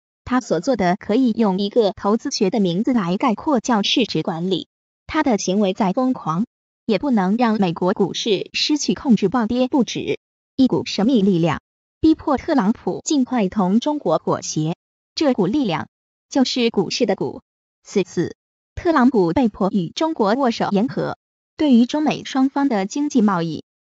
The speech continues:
都是一种突破，但是这并不意味着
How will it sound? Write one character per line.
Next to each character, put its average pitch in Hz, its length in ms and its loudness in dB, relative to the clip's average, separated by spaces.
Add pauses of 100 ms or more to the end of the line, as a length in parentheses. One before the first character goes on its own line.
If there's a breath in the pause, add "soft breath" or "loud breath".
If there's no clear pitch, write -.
都 320 200 2
是 311 180 -2
一 233 80 0
种 185 260 -4
突 226 200 -4
破， - 300 -4 (380)
但 294 180 2
是 247 220 2
这 269 240 0
并 330 240 2
不 196 140 -2
意 214 160 0
味 180 160 0
着 165 220 -4